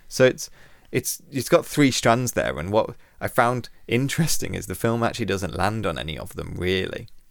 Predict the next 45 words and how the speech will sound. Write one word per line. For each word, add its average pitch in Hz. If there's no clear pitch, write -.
Apart 120
from, 104
like, -
Mister -
Burns, 95
Sir 90
John 92
being, 90
like, 87
really 92
evil, 92
really, 110
it's, -
it's -
kinda 104
not 98
saying 90
that -
one 92
of 92
them 85
is 85
right. 85
It's -
all 90
of 87
them 80
are 82
kind 87
of 87
got -
their 82
point, -
but 95
it's -
their, 90
the 98
problem 101
is 82
the -
fact -
they're -
all 90
just -
reactionaries. -